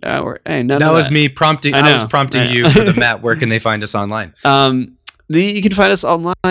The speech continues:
Speaker 1: as always, at T F P Podcast. That's T F P Podcast with an S at the end on Twitter and Instagram.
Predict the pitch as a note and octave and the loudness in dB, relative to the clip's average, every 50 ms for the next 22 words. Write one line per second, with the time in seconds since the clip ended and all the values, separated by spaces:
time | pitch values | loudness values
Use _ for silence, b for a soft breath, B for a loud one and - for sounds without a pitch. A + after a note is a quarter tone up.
0 | F3+ E3+ - - D3 D3+ C3+ B2 C3+ C#3+ D3 D3 B2 A#2 A2 - - B2 A2 - | 0 0 0 -2 -2 -2 -2 -2 -2 0 0 0 0 -2 -4 -4 -4 -4 -4 -4
1 | - - - D3+ D3 C#3 - C#3 B2+ - C3+ C#3 C3+ C3+ C3+ - D3 C#3 C#3 C3 | -6 -6 -4 -4 -4 -4 -6 -8 -8 -4 -2 -2 -2 -2 -2 -4 -4 -4 -4 -4
2 | - - - - - A#2+ A#2 - - - D#3+ D3+ - D3 - - C3+ C3+ C3 - | -6 -10 -10 -8 -8 -8 -8 -8 -6 -6 -6 -4 -4 -6 -4 -2 -2 -2 -2 -4
3 | D3+ C#3+ - - B2 - - - B2+ - - - - - - C3 C#3 D3+ D3+ D3+ | -6 -6 -4 -6 -10 -10 -6 -4 -4 -4 -6 -10 -12 -10 -4 -2 -2 0 -2 -2
4 | D3 C#3+ - - A#2 A#2 B2+ - - A#2+ A2+ A#2 - - - D3 E3 E3+ E3 E3 | -6 -8 -8 -8 -6 -6 -8 -6 -8 -8 -8 -8 -12 -12 -10 -10 -8 -8 -8 -8
5 | - - E3+ D#3 D#3+ D#3+ E3 E3 D#3 D3+ | -8 -8 -6 -4 -2 0 0 0 -2 -4